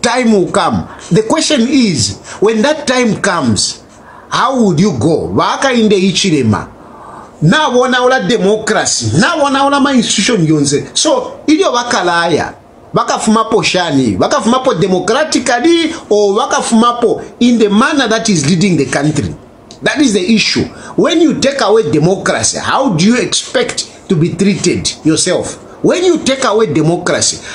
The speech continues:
how do you expect yourself to be treated? Ama court na vonaula.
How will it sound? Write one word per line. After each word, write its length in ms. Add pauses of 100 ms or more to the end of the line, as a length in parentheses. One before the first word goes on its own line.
how 300
do 160
you 80
expect 600
yourself 420
to 60
be 160
treated? 560 (720)
Ama 320
court 280
na 200
vonaula. 680